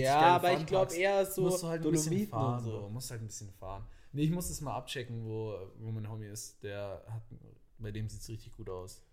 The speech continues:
Speaker 1: Okay,
Speaker 2: Das
Speaker 1: in
Speaker 2: ist, glaub ich, so
Speaker 1: Österreich.
Speaker 2: Richtung Innsbruck um die Ecke, schätze ich.
Speaker 1: Ja,
Speaker 2: Das
Speaker 1: Stubai,
Speaker 2: geht auch.
Speaker 1: Stubai ist halt Gletscher,
Speaker 2: Kann man
Speaker 1: ja.
Speaker 2: auch, ja, Stubai ist der, glaub ich.
Speaker 1: Stubai,
Speaker 2: Da
Speaker 1: da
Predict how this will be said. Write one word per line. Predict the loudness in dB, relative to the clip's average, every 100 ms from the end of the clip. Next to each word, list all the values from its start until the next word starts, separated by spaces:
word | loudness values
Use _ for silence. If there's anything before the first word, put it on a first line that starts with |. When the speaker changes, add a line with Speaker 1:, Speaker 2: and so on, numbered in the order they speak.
| -20 -20 -12
Speaker 1:
Okay, | -2 0
Speaker 2:
Das | 2
Speaker 1:
in | 2
Speaker 2:
ist, |
glaub | 2 2
ich, |
so | 0
Speaker 1:
Österreich. | -4 -4
Speaker 2:
Richtung | -8 -8 -8 -8 -12 -16 -20 -16
Innsbruck | -14 -10 -10 -10
um | -14
die |
Ecke, | -16 -16 -14
schätze | -14 -16 -18
ich. | -20 -20 -4
Speaker 1:
Ja, | -2
Speaker 2:
Das |
Speaker 1:
Stubai, | 0 4 4
Speaker 2:
geht |
auch. | 4
Speaker 1:
Stubai | -2 -2 -2
ist | -2
halt | -6 -6
Gletscher, | -8 -6
Speaker 2:
Kann | -4 -4
man |
Speaker 1:
ja. | -2
Speaker 2:
auch, | -4 -6
ja, | -8 -6 -6 -8
Stubai | -6 0 2 0
ist | -2
der, | -8
glaub | -8 -8 -8
ich. |
Speaker 1:
Stubai, | -6 -6 -6
Speaker 2:
Da |
Speaker 1:
da | -2